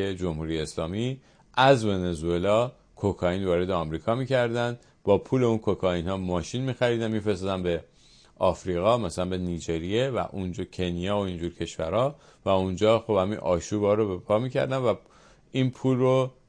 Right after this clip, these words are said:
تبدیل به دلار سبز می‌کردن، کمک می‌کردن به گروه‌های مختلف اسلامی مثل بوکو حرام و اینا و بعدم می‌رسوندنش به بشار اسد در سوریه. اون موقع بشار اسد، اه، سوار کار بود،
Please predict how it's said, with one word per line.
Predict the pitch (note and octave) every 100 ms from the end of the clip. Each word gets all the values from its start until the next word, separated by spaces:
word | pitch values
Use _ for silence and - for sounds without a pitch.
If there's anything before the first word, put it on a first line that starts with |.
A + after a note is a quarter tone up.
| -
تبدیل | E2+ F2+ A2
به | G2+
دلار | F2+ E2+ F#2+ G2+
سبز | - G#2+ A#2+
می‌کردن، | B2+ B2 B2 B2+
کمک | A#2 F#2+ F#2+ F#2+
می‌کردن | F2+ G2+ F#2
به |
گروه‌های | E2+ F2 E2 F#2
مختلف | F#2 E2+ - E2+ F2+
اسلامی | G2+ E2+ - E2+ F#2 B2+
مثل | A2+ A2+
بوکو | G2 E2+ E2
حرام | D2+ F2 G2
و |
اینا | F#2 F2 A2+ D3+ - - - -
و | G#2
بعدم | F#2+ A#2 C#3 D#3
می‌رسوندنش | D3 D#3 D3+ D#3+ D3+ D3 D3 D3 C3+
به | C#3+ C#3+ C#3+ D3+ _ _ _ _ _ _ G#2
بشار | G2 - G#2
اسد | F#2+ - C3
در | B2 G2
سوریه. | - G2 E2+ F2+
اون | F2 F2+
موقع | F2+
بشار | A2 F2+ F2+
اسد، | F2 D#2 G2+ F2 -
اه، | F2 E2 D#2
سوار | F#2 E2 D#2+
کار | D#2 E2
بود، | D#2 D#2+